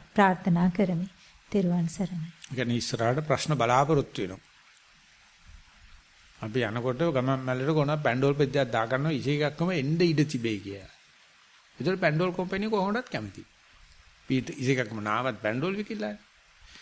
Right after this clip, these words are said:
Speaker 2: ඉතින් අපි බලාපොරොත්තු වෙන්නෙම ප්‍රශ්නම තමයි. ඉතින් එන්නෙමත් ප්‍රශ්නම තමයි. පව් කියලා හිතනවා මෙච්චර ලස්සන විවේකයක් ගන්න මේ ඇවිල්ලාට එන්න තියෙන ප්‍රශ්න ගැන කල්පනා කරලා දැනුවත් කොට්ටේ උඩ පස්ස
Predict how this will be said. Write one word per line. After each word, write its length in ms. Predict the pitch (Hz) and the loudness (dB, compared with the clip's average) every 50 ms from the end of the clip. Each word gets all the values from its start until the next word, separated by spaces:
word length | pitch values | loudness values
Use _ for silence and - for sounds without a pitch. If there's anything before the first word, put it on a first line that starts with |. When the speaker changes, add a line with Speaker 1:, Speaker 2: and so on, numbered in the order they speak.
| - - - _ | -20 -20 -20 _
Speaker 2:
ඉතින් 180 | - 131 139 | -8 -4 -2
අපි 120 | 131 131 120 | -2 -2 -2
බලාපොරොත්තු 640 | 113 113 117 123 131 135 135 139 139 139 135 151 147 | -2 -2 0 2 2 2 2 2 0 -2 0 -2 -2
වෙන්නෙම 480 | 135 127 127 131 135 147 147 147 156 175 208 | 0 0 0 0 0 -2 -2 -2 -2 -2 -2
ප්‍රශ්නම 400 | 202 185 156 - - 156 139 143 | 2 2 2 2 2 -2 -4 -4
තමයි. 260 | 170 185 - - - - - - - | -4 -6 -8 -10 -10 -16 -20 -18 -10
ඉතින් 240 | - 139 139 170 151 | -8 -2 0 0 2
එන්නෙමත් 500 | 131 127 139 143 143 139 143 156 196 - - | 2 2 2 2 2 2 2 2 0 0 0
ප්‍රශ්නම 320 | - 175 - - 143 139 156 | -2 -2 -2 0 -2 -4 -4
තමයි. 280 | 160 - - - - - - _ _ _ _ _ _ _ _ _ _ _ _ _ _ _ _ _ _ _ _ _ _ _ _ _ _ _ _ _ - | -6 -8 -14 -16 -18 -20 -20 _ _ _ _ _ _ _ _ _ _ _ _ _ _ _ _ _ _ _ _ _ _ _ _ _ _ _ _ _ -6
පව් 180 | - 135 165 175 185 214 233 | -4 -2 0 0 0 0 -2
කියලා 300 | 202 208 180 151 143 139 | 0 -2 0 2 2 2
හිතනවා 320 | 139 127 127 117 123 139 | 2 2 0 -4 -2 -2
මෙච්චර 520 | 151 147 120 120 - - - - - 185 175 | -2 -2 -4 -4 -8 -14 -12 -6 -6 -4 -2
ලස්සන 440 | 180 170 175 165 160 - - 165 165 | -2 0 0 0 0 0 0 -2 -2
විවේකයක් 440 | 156 151 151 151 151 139 147 143 143 | 0 -2 0 0 0 0 0 -2 -2
ගන්න 260 | 151 147 135 143 139 | -2 -2 -2 -2 -2
මේ 160 | 139 139 127 | 0 0 0
ඇවිල්ලාට 360 | 127 135 143 151 170 190 202 | 0 0 0 -2 -2 -2 -2
එන්න 220 | 185 147 131 139 156 | -2 -2 0 0 0
තියෙන 260 | 160 156 175 170 170 | 0 0 0 -2 0
ප්‍රශ්න 280 | 165 170 156 - 165 156 | 0 -2 -2 -2 -2 -2
ගැන 160 | 151 151 151 | -2 -2 0
කල්පනා 400 | 151 143 139 139 139 139 131 131 | 2 0 0 0 -2 -4 -4 -2
කරලා 240 | 127 139 147 190 196 | -2 -2 0 0 0
දැනුවත් 340 | 170 147 147 147 170 190 190 | 2 0 0 2 0 -2 -2
කොට්ටේ 320 | - 170 160 156 156 160 156 | 0 0 0 0 2 0 2
උඩ 120 | 151 175 254 - - - - - - - - - - - - - - - - - | 2 2 0 -2 -6 -16 -20 -20 -20 -20 -20 -20 -20 -20 -20 -18 -18 -18 -14 -2
පස්ස 240 | - 147 - - | 0 0 0 2